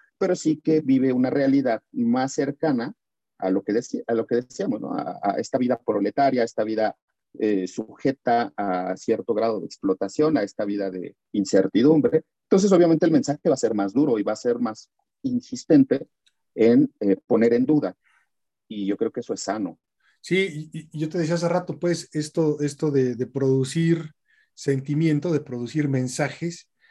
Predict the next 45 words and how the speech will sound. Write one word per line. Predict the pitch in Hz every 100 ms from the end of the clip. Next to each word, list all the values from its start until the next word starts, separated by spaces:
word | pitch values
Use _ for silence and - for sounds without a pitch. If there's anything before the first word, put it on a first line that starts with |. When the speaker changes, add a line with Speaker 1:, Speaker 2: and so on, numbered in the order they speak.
| _ _
Speaker 2:
de | 131 127 123
Speaker 1:
Claro. | 123 127 131 -
Speaker 2:
gente | - - 175 180 175 180
que | 156
siempre | 131 165 165
ha | 165
estado | - 160 170 170
o | - -
que | 131
se | 113 143
ha |
mantenido | 165 156 143 139 151
al | 135 131
margen, | 151 151 - 147 180 -
o | 110
que | 135
el | 117
sistema | 123 180 190
lo | 170
ha | 170
mantenido | 151 139 151 147
al | 147
margen, | 202 208 123
porque | 113 110
no | 127
es | 151
que | 151
quieran | - 151 156
Speaker 1:
Claro. | 98
Speaker 2:
vivir | 90 139
en | 131
el | 123
margen | 147 - 131 127 _ _ - _ -
de | 131
la | 131
Speaker 1:
A |
Speaker 2:
vida, | 143 95
Speaker 1:
nadie | 92 95
le |
gusta. | 87 143
Speaker 2:
¿no? | 220 - _ _ _ - - - 143
Entonces, | - 135 156 165 175 165 - _ _ _
creo | 156 170 175
que | 170 156 139 147
ahí | 120 139 165 175